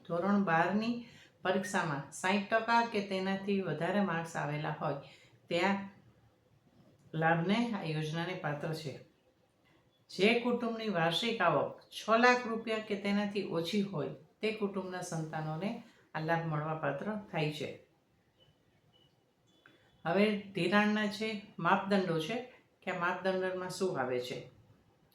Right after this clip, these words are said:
તો જે તે અભ્યાસક્રમમાં પ્રવેશ મેળવ્યો હોય, તે અભ્યાસક્રમ છે, કાઉન્સિલની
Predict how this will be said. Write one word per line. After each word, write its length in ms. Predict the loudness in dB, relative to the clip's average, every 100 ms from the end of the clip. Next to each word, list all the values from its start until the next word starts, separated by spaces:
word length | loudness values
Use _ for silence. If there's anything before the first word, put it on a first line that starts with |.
| _ _ _ _ _ _ _ -2
તો 320 | 0 4 2
જે 180 | 2 0
તે 280 | 2 4 4
અભ્યાસક્રમમાં 840 | 4 6 6 6 0 0 2 0
પ્રવેશ 400 | 4 6 6 4
મેળવ્યો 460 | 0 4 4 6 6
હોય, 300 | 6 4 2 -2 -14 _ _ _ _ _ _ _ _ _ -20 -20 -20 -20 _ _ _ _ 0
તે 180 | 4 6
અભ્યાસક્રમ 720 | 6 8 6 6 2 4 4
છે, 280 | 2 0 -2
કાઉન્સિલની 1160 | 0 2 4 4 2 0 0 0 0 0 -4